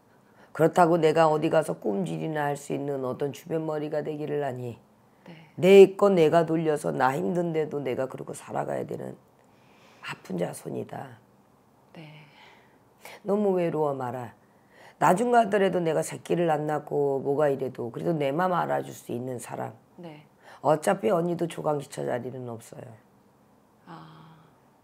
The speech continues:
Speaker 1: 결혼을 하셨더라면 이혼이었습니다. 헤어지는 그
Speaker 2: 아.
Speaker 1: 당-, 그 시간대에.
Speaker 2: 네.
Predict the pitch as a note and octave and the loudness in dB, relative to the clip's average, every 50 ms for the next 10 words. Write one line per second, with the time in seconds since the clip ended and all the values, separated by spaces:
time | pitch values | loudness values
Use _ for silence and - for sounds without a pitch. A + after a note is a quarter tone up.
0 | _ _ _ _ - - - - - F3+ G3+ G#3+ A#3+ B3 A#3+ A#3 A3 G3+ G3 G#3 | _ _ _ _ -20 -20 -12 2 6 8 8 8 8 8 6 6 4 4 2 0
1 | G3 - F#3 E3+ D#3+ D#3 D3+ C#3+ C3 C3 C3+ C#3 C#3 C#3+ C#3 C3 - - - B2 | -2 0 0 0 0 0 -2 -4 -4 -4 -4 -4 -6 -6 -8 -10 -12 -12 -14 -14
2 | B2 A#2 A#2 - - - B2+ - _ _ _ _ _ _ _ _ _ - - E3+ | -12 -14 -14 -16 -18 -20 -20 -20 _ _ _ _ _ _ _ _ _ -6 0 4
3 | F3+ F3+ E3 - D3+ C3+ C3+ B2+ - C3 - _ _ _ _ _ _ _ _ _ | 4 4 4 2 -2 -6 -8 -8 -10 -14 -16 _ _ _ _ _ _ _ _ _
4 | _ _ _ _ _ F3 D#3+ D#3 - - - _ - - _ _ _ _ _ _ | _ _ _ _ _ -20 -20 -20 -20 -20 -20 _ -20 -20 _ _ _ _ _ _
5 | _ _ _ _ _ _ _ _ _ _ - - - B2+ C#3+ - - - - D3+ | _ _ _ _ _ _ _ _ _ _ -14 -10 -8 -8 -8 -8 -10 -10 -10 -8
6 | D3+ - - - - - - - - - - C3 B2 A#2+ A#2+ - _ _ _ - | -8 -8 -10 -10 -8 -8 -8 -8 -10 -16 -16 -16 -16 -16 -18 -20 _ _ _ -20
7 | F3 D#3+ D#3 D3+ D3 | -20 -18 -18 -20 -20